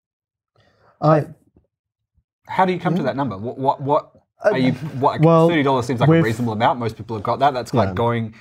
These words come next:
Speaker 2: and buying two burritos.
Speaker 1: You've, uh, you, like, it's all, with him, he has a, like, also reputation. So I believe that when you're taking, when you are going to the market, you're going to put,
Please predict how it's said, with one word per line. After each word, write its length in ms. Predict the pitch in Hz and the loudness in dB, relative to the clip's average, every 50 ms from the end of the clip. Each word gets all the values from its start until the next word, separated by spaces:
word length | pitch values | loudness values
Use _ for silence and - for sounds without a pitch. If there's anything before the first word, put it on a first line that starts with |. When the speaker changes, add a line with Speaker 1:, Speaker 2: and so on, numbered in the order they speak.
| _ _ - | _ _ -14
Speaker 2:
and 100 | 107 101 | -6 -2
buying 340 | 117 117 107 107 107 107 - _ _ _ _ _ | 0 0 0 0 -4 -8 -12 _ _ _ _ _
two 160 | - - 151 | -2 0 0
burritos. 640 | 107 117 110 113 120 135 160 185 202 202 - - _ _ _ | 0 -2 -4 -6 -4 -4 -4 -4 -6 -8 -10 -14 _ _ _
Speaker 1:
You've, 380 | - 175 180 170 175 - _ - | 2 2 2 2 0 -2 _ 2
uh, 380 | 175 180 180 180 180 180 170 156 | 4 4 6 6 6 4 4 2
you, 180 | 160 170 185 180 - - | 2 0 0 0 -2 -2
like, 300 | 170 165 180 180 170 - | 0 2 2 2 2 0
it's 200 | - 170 - - | -2 -2 0 2
all, 200 | 180 170 - - - 170 - _ - 170 160 - _ _ _ - | 0 0 0 -4 -10 -18 -18 _ -18 -18 -18 -18 _ _ _ -2
with 460 | 151 170 247 254 - - - - - - _ _ _ _ _ - | 0 0 0 0 -2 -4 -10 -20 -20 -20 _ _ _ _ _ -6
him, 340 | 139 156 165 143 127 123 120 | 0 2 2 2 2 2 2
he 160 | 139 151 151 165 | 4 4 6 6
has 220 | 175 175 170 147 | 4 4 4 2
a, 60 | 156 | 2
like, 280 | 143 143 135 139 - - | 2 2 2 0 0 -2
also 300 | 139 139 120 - 147 135 | -4 -4 -4 -4 -4 -4
reputation. 920 | 120 110 120 117 117 117 - 127 113 131 107 117 127 - 170 175 175 170 | -4 -4 -4 -4 -4 -4 -4 -4 -2 -2 -2 -2 -2 -4 -4 -4 -4 -4
So 380 | 156 - 165 143 135 135 131 113 | -4 -2 -2 0 0 0 0 -2
I 80 | 135 139 | -2 0
believe 380 | 139 151 156 165 170 165 - | 2 4 4 4 4 2 2
that 180 | - 151 139 139 | 2 0 0 2
when 180 | 139 147 147 156 | 0 2 2 2
you're 80 | 151 | 2
taking, 680 | 143 - 170 170 170 - 185 180 170 160 151 147 - _ _ _ _ _ _ _ - | 2 2 0 0 2 2 2 2 2 2 0 -2 -4 _ _ _ _ _ _ _ 2
when 180 | 143 151 160 | 2 4 4
you 140 | 156 160 175 | 4 4 4
are 160 | 180 190 190 | 4 4 4
going 300 | 156 165 156 151 151 147 | 2 2 2 2 2 0
to 160 | - - 143 | 0 0 0
the 100 | 131 127 | 0 2
market, 340 | 123 120 117 117 117 - 127 | 2 2 2 2 2 2 0
you're 140 | 120 120 123 | 2 2 2
going 200 | 135 139 143 135 | 2 2 0 2
to 160 | - 139 127 | 2 2 0
put, 540 | 117 - - - 131 131 127 123 123 123 | 0 -2 -4 0 2 2 4 2 2 -2